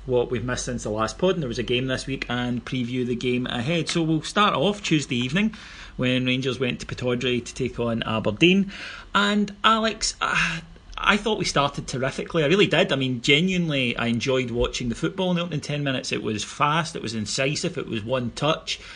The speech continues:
and we were pulling Aberdeen all over the park. Only fashioned the one chance with a lovely move, but still,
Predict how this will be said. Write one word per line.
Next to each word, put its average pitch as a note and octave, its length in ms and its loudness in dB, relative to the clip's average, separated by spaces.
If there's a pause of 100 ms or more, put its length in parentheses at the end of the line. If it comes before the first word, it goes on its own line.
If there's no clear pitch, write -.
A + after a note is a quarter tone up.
(240)
and B2 720 0 (140)
we C#3+ 140 0
were C3+ 100 2
pulling E3+ 340 4
Aberdeen C3+ 440 0
all B2+ 200 2
over A#2+ 140 -2
the A#2 100 -2
park. - 520 0 (240)
Only G#3+ 220 6
fashioned D#3 420 4
the C3 60 2
one B2+ 220 2
chance C3 320 0
with A#2+ 80 -4
a A2+ 60 2
lovely D3 300 2
move, A#2 300 -2
but C#3 100 -2
still, D#3+ 440 4